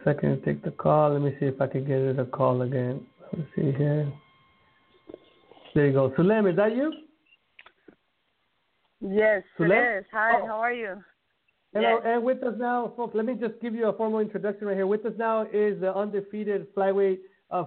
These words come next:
Speaker 1: fighter under the Sanford, uh, Promotions banner, Sulem Urbina, former Mexican Olympic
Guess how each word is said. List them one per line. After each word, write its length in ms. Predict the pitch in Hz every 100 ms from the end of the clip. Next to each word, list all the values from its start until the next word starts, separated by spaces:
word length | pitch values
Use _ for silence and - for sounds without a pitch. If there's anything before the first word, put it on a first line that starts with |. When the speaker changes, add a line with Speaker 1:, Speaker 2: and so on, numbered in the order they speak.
| -
Speaker 1:
fighter 520 | 196 196 190 185 - -
under 320 | 180 190 180
the 240 | 170 156 -
Sanford, 540 | 190 185 185 180 175
uh, 280 | 175 165 160
Promotions 640 | - 165 175 185 185 156
banner, 300 | 160 180 185 175
Sulem 380 | 165 175 185
Urbina, 580 | 170 156 202 226 220 214
former 340 | 202 202 202 196
Mexican 380 | 180 180 - 175
Olympic 380 | 185 175 185